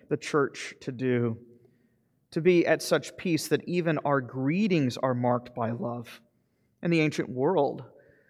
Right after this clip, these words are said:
uh, here's a, the ancient world is so fractured by various, uh, uh, segments of society, be it, uh, a social class or,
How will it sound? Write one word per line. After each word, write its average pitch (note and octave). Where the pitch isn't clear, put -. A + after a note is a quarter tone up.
uh, -
here's C3
a, G#2+
the F#2+
ancient C#3+
world D3
is B2+
so C#3+
fractured C#3
by C3
various, C3
uh, A#2+
uh, D2
segments E3
of D3+
society, D#3
be C#3
it, C3+
uh, A#2+
a A#2+
social -
class E3+
or, -